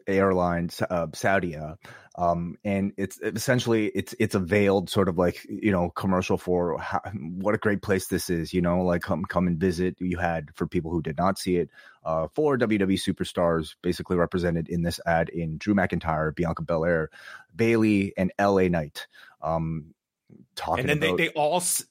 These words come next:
Speaker 2: they all spoke in sync with one another, like the tagline at the end, and it was
Speaker 1: Mm-hmm.
Speaker 2: something right out of They Live, where they were just like,
Speaker 1: <laughs> Right.
Speaker 2: "Fly,
Speaker 1: Yeah.
Speaker 2: Saudia."
Speaker 1: Um, but yeah, I mean, I,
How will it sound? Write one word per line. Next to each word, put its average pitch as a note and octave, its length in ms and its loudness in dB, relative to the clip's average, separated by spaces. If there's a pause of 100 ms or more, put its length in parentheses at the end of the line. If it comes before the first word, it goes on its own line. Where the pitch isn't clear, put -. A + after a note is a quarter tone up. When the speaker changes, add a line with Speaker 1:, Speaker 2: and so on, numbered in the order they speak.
Speaker 2:
they B2+ 180 -2
all C3+ 220 0
spoke C3+ 500 0
in A2+ 140 -8
sync - 440 -8
with C3 160 -4
one C3+ 200 0
another, C3 340 4
like G#2+ 220 -2
the - 80 -4
tagline A#2 600 0
at G#2+ 140 -6
the A2+ 160 -8
end, A2 400 -2
and A2+ 160 0
it A#2 60 0
was A2+ 140 0
Speaker 1:
Mm-hmm. E2+ 40 2
Speaker 2:
something B2+ 240 0
right G#2+ 200 0
out G#2 120 2
of F2 80 -4
They F#2+ 140 -2
Live, F2 480 -8
where F2+ 300 -2
they F#2+ 160 -2
were F#2 120 -2
just - 320 -4
like, F2 220 -4
Speaker 1:
<laughs> - 480 -18
Right. - 400 -6 (640)
Speaker 2:
"Fly, D#3+ 760 2
Speaker 1:
Yeah. - 60 -16 (240)
Speaker 2:
Saudia." A2 880 0
Speaker 1:
Um, - 40 -14 (720)
but D#3 120 4
yeah, C3+ 300 4
I C3 100 4
mean, C3+ 320 4
I, A2 160 2